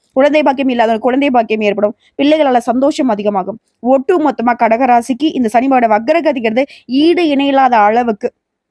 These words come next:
வளர்ச்சியை கொடுக்க போகுது. So இந்த சனியோட வக்ரகதி காலத்துல உங்களுக்கு சனி பகவான் தரக்கூடிய அதிர்ஷ்டங்கள் நிலைச்சிருக்கணும்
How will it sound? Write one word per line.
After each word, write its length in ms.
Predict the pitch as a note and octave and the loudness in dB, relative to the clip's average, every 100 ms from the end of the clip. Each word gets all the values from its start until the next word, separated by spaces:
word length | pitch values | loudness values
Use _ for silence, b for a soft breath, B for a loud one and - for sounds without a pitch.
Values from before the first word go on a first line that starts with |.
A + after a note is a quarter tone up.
| _ _ _ _ _ _ | _ _ _ _ _ _
வளர்ச்சியை 360 | A3+ C4 D4+ C4 | 0 0 -2 0
கொடுக்க 180 | A3 G#3+ G3+ | 0 0 -4
போகுது. 160 | F#3+ _ _ _ _ _ _ B B B B - | -6 _ _ _ _ _ _ B B B B -4
So 80 | - D4+ F4+ | -2 2 0
இந்த 240 | C5 C5+ - - _ _ _ _ | 2 0 -2 -6 _ _ _ _
சனியோட 340 | - F4 E4+ D#4+ B3 | 0 2 2 2 0
வக்ரகதி 420 | B3 E4+ D#4+ C#4+ B3 | 0 0 0 0 0
காலத்துல 320 | A#3+ A#3 B3+ _ _ _ _ | 0 -2 -6 _ _ _ _
உங்களுக்கு 320 | B3+ C4+ B3+ B3+ | -2 -2 0 0
சனி 140 | D4+ | 2
பகவான் 360 | E4+ E4+ F4 E4 | 2 2 2 2
தரக்கூடிய 460 | C4 B3+ C4+ A#3+ B3 - _ _ - | 0 0 -2 -2 -2 -4 _ _ -2
அதிர்ஷ்டங்கள் 560 | A3+ E4 D#4+ D#4+ B3+ C4+ A3+ | 0 0 0 0 2 0 2
நிலைச்சிருக்கணும் 640 | G3+ A3+ C4+ B3+ G#3 G3 | 2 0 0 -2 0 -2